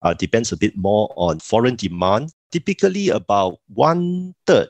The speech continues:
of all the units transacted in the core central region were bought by foreigners. During the covid period, it dropped to about a quarter, but Singaporeans pick up the slack. So I think that as the vaccination program get rolled out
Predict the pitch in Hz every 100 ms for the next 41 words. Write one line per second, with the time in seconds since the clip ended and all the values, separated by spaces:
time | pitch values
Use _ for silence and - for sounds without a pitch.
0 | - 92 90 - - 147 127 90 104 117
1 | - - 87 - 90 - 95 - 92 92
2 | 85 87 80 78 - 127 - 107 110 107
3 | 95 95 90 107 101 107 92 85 - 107
4 | 98 85 - 107 110 113 110 - - _
5 | 110 117 101 90 - 98 104 98 98 107
6 | 107 87 76 92 - 87 85 69 - 98
7 | 123 - 139 156 _ - - - - 135
8 | 135 - 123 131 131 - 110 - - -
9 | 98 107 - _ _ - 175 135 - 208
10 | 233 214 110 - - 139 - - 87 131
11 | - 151 147 - 156 123 110 110 120 117
12 | - - - _ - 90 104 98 98 76
13 | -